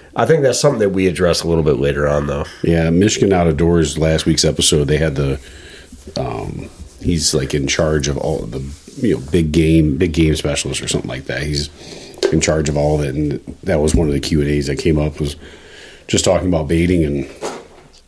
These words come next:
Speaker 2: he didn't really have an answer. Like, basically, just, they're just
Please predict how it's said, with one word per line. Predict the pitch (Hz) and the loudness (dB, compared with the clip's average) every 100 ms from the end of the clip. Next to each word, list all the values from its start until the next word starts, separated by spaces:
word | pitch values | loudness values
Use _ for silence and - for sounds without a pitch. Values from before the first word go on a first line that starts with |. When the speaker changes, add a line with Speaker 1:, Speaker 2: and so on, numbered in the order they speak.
| - | -8
Speaker 2:
he | 107 | -2
didn't | 107 110 | 0 4
really | 110 95 | 4 2
have | 82 82 78 | 0 -2 -2
an | 80 | 0
answer. | 78 78 80 87 90 87 | 0 0 2 4 4 4
Like, | 80 80 - | 4 0 -2
basically, | 80 76 - 73 69 | -2 0 0 -2 -2
just, | 69 - - - | -4 -6 -8 -8
they're | 80 73 | -6 -4
just | 71 | -6